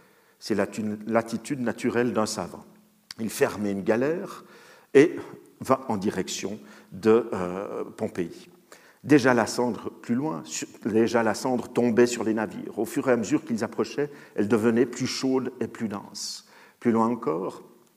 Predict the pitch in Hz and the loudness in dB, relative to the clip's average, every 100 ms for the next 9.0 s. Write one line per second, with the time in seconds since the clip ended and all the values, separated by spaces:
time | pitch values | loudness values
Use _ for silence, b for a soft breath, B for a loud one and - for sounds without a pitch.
0 | - B B B - 127 123 135 101 131 | -16 B B B 2 4 6 6 4 -2
1 | 95 - 120 135 110 92 117 120 - 113 | -2 -4 0 2 0 -4 0 0 0 -4
2 | 104 113 110 110 - 131 - - 135 107 | -2 -2 -2 -2 -4 -4 -4 -2 0 0
3 | 110 110 - 156 110 147 139 - 131 120 | -2 -6 -2 0 2 0 0 2 4 4
4 | 113 113 117 - 120 - B B 113 110 | 2 0 -2 -4 -6 -6 B B 0 2
5 | 104 156 - - - B - 135 - 120 | 0 -2 -6 -10 -14 B 2 4 2 -2
6 | 147 117 - 151 - - 151 123 113 - | 0 -2 0 -2 -2 -4 -4 -2 -2 -2
7 | - 127 131 127 127 104 104 120 110 98 | -4 -4 -4 -2 -2 -2 -4 -4 -4 -6
8 | 92 95 87 92 98 101 117 110 123 - | -6 -6 -6 -10 -8 -2 2 2 0 -6